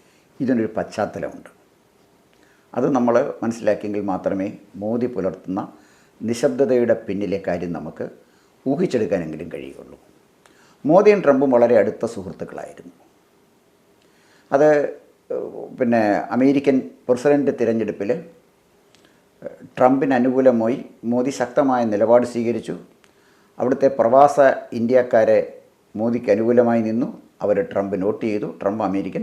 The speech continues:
പ്രസിഡന്റുമായി. പക്ഷേ പ്രസിഡന്റായ ട്രംപ് പിന്നീട് ലക്ഷ്യമാക്കിയത് ഇന്ത്യയെ തന്നെയാണ്. അതിൻ്റെ കാരണം അന്താരാഷ്ട്ര രാഷ്ട്രീയത്തിൽ അങ്ങനെയൊക്കെ തന്നെയാണ്. ട്രംപ് ശ്രമിച്ചത് അമേരിക്കയുടെ, ഏഹ്,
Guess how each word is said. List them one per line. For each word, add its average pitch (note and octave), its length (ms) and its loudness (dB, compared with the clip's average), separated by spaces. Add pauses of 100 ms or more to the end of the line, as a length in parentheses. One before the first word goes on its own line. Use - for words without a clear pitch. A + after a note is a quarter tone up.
പ്രസിഡന്റുമായി. - 580 -12 (1200)
പക്ഷേ C#3+ 200 2 (880)
പ്രസിഡന്റായ F3+ 520 2 (140)
ട്രംപ് A#2+ 320 2 (680)
പിന്നീട് D3+ 300 0 (100)
ലക്ഷ്യമാക്കിയത് G2+ 680 -2 (840)
ഇന്ത്യയെ A#2 400 0
തന്നെയാണ്. - 380 -8 (500)
അതിൻ്റെ D#3+ 240 -4
കാരണം D3 300 0
അന്താരാഷ്ട്ര D3 520 4 (600)
രാഷ്ട്രീയത്തിൽ A#2 720 0
അങ്ങനെയൊക്കെ A#2 340 0
തന്നെയാണ്. E2 340 -10 (1120)
ട്രംപ് F3 280 4
ശ്രമിച്ചത് C#3+ 400 2 (500)
അമേരിക്കയുടെ, C#3+ 640 2 (720)
ഏഹ്, G#2+ 200 2